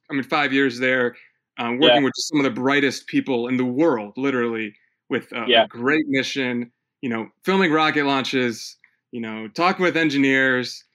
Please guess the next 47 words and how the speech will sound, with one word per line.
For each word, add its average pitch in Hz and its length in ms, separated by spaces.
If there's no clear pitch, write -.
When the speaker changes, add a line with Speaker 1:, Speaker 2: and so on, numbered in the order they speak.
Speaker 1:
It 156 240
was 180 140
just, 196 240
I 151 220
mean, 139 180
I, 131 100
I 131 140
loved 139 260
the 143 60
team 135 280
there. 123 160
I 123 60
loved 127 180
my 120 140
time 113 260
there. 113 120
I 113 40
could, 123 160
I 120 80
could 113 160
go 117 100
on 113 200
and 113 80
on 110 100
and 110 100
on 107 240
about, 110 260
about - 200
SpaceX. 156 640
Then 233 120
I 247 40
wanted 240 180
to 190 40
move 190 160
to 170 100
New, 175 200
to - 100
New 156 100
York 170 200
City. 165 500
I 143 60
just 143 160
had, 147 260
I, 123 180
I 120 120
love 143 220
cities. 139 640